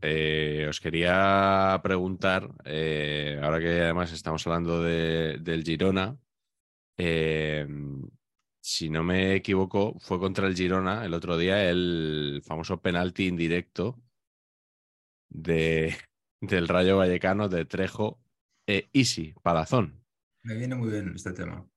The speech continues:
Speaker 1: ¿Sí? ¿Por qué?
Speaker 2: Pues porque he decidido crear una nueva sección en este programa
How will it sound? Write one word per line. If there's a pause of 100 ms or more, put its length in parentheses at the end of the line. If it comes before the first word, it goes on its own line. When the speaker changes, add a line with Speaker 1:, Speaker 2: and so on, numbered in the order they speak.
(240)
Speaker 1:
¿Sí? (720)
¿Por
qué? (880)
Speaker 2:
Pues
porque
he
decidido
crear
una
nueva
sección
en
este
programa